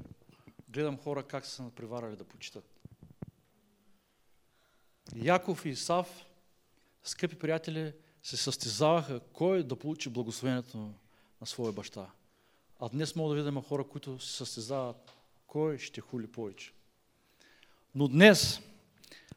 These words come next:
аз съм между хора, които ще благославят, които ще почитат и хора, които ще носят Христос в сърцата си. Амин. Слава да бъде на Господа.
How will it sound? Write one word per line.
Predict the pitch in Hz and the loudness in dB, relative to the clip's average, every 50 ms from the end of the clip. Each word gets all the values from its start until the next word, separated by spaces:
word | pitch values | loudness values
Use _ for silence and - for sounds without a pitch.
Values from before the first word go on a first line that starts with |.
| - - | 2 4
аз | 151 170 170 - | 6 6 6 4
съм | 175 156 | 4 2
между | 143 123 120 120 | 2 0 -2 -2
хора, | - 156 160 160 151 | 2 4 4 4 4
които | - - 160 156 - 143 131 127 117 117 - - - - - - | 2 0 -4 -2 0 0 0 0 0 -2 -8 -14 -20 -20 -20 -16
ще | - - - 143 | -12 -6 -4 0
благославят, | 123 117 127 113 113 - - 139 143 156 175 180 - - - - - _ - - - - - - | 2 2 2 2 2 0 2 4 4 4 4 2 -2 -8 -20 -20 -20 _ -20 -20 -18 -18 -12 -8
които | - 165 - 175 | -8 -6 -6 -6
ще | - - - | -6 -8 -8
почитат | - - 120 - - - - 196 196 - - - - - - - - - - | -10 -10 -6 -6 -2 0 0 0 0 0 -6 -18 -20 -20 -20 -20 -20 -14 -14
и | 127 | 0
хора, | - - 175 180 180 | 6 8 8 8 8
които | - - 151 - 147 | 6 4 4 4 4
ще | 143 - 143 | 6 8 10
носят | 135 135 135 127 - 123 - | 10 10 10 8 6 0 -2
Христос | - 123 120 - - - 113 107 - - - - - - - | -2 -4 -4 -2 -4 -4 -4 -4 -6 -10 -12 -16 -12 -10 -8
в | 113 - | -4 -4
сърцата | - 113 107 - 120 110 - 110 | -4 -4 -2 0 -2 -2 -2 -4
си. | 101 - - - - - - - - - | -10 -10 -12 -14 -18 -20 -20 -20 -10 -4
Амин. | 131 123 139 196 240 214 180 - - - - - - - - - - - | 0 6 10 10 10 10 8 4 -6 -16 -18 -20 -20 -20 -20 -20 -16 -12
Слава | - - 180 185 190 185 170 | 0 6 8 10 10 10 8
да | 160 147 | 6 6
бъде | 135 160 147 143 131 | 6 6 6 6 6
на | 117 113 110 | 2 0 0
Господа. | 123 123 - - - 101 92 | 0 -2 -2 -2 -6 -8 -8